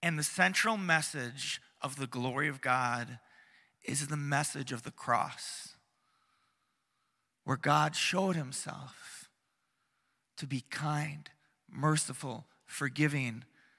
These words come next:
Yet sin is not swept under the rug,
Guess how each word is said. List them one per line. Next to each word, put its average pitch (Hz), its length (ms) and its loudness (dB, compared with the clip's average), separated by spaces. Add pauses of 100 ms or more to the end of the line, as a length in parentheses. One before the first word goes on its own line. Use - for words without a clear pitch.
(2250)
Yet 151 260 2
sin 185 420 0
is 151 140 -2
not 165 240 0
swept 170 360 0
under 156 220 0
the - 120 -8
rug, 151 380 2